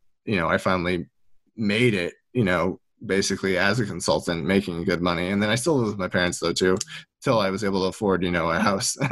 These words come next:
<laughs> Because, you know, if you, if you have kind enough parents, you know, living rent free is great till then you,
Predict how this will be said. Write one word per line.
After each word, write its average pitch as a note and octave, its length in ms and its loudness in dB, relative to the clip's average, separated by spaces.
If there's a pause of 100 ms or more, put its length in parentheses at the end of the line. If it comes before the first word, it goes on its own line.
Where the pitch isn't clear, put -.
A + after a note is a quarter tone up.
(200)
<laughs> - 340 -16
Because, F#2+ 520 0
you A2 80 0
know, F#2+ 80 2
if A2+ 120 -2
you, C3 80 2
if B2 80 -2
you C3 120 0
have D#3 200 -2
kind D3 180 0
enough B2 180 0
parents, A2 440 -2
you G2+ 80 -2
know, G2+ 260 2 (360)
living A2+ 220 -2
rent A2+ 260 0
free A#2+ 220 2
is F#2 100 -2
great G#2 280 0 (240)
till F#2 300 2 (180)
then F#2+ 240 2
you, F#2+ 120 0